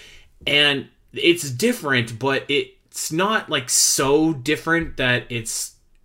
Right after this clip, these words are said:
you know what I mean? Like, it's worlds apart. Um, so I wonder if that kinda has a little bit of bearing on my ranking as well.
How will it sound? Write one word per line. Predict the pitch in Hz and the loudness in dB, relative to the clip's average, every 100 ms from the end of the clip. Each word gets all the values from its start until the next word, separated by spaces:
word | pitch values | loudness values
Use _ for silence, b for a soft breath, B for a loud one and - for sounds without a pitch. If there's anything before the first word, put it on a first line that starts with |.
| _ | _
you | 139 | -6
know | 143 | -2
what | 143 | 0
I | 131 | 0
mean? | 135 135 | 0 0
Like, | 120 | -2
it's | 120 | -2
worlds | 117 120 127 123 | -6 0 0 0
apart. | 117 - 104 170 - b b b b b b | -6 -8 -6 -6 -8 b b b b b b
Um, | 120 127 123 117 - | -4 0 0 -2 -10
so | - 220 | -4 0
I | 240 | 2
wonder | 285 302 | 2 2
if | 254 | 2
that | 165 156 | 2 2
kinda | 160 139 | 2 2
has | 139 | 0
a | 131 | 0
little | 131 127 | 0 0
bit | 123 120 - | -2 -4 -6
of | 123 107 | -8 -2
bearing | 117 117 113 110 | 0 0 0 -2
on | 107 | -4
my | 107 107 104 101 | -6 -6 -6 -8
ranking | - 110 110 113 | -8 -8 -6 -6
as | 101 | -6
well. | 107 110 95 | -4 -4 -4